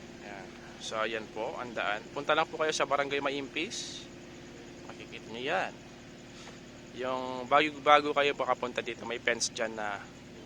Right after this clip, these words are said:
ano, bakahoy. Tapos, ayan, pag nakakita na kayo ng puting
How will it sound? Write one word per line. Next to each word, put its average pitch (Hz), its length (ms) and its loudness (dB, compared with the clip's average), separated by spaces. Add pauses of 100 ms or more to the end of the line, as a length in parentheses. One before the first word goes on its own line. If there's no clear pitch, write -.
(420)
ano, 107 260 -4 (380)
bakahoy. 120 560 4
Tapos, 113 560 0 (720)
ayan, 110 320 -8
pag 123 160 -4
nakakita 127 480 4
na 131 80 0
kayo 127 180 2
ng 120 640 2
puting 120 260 0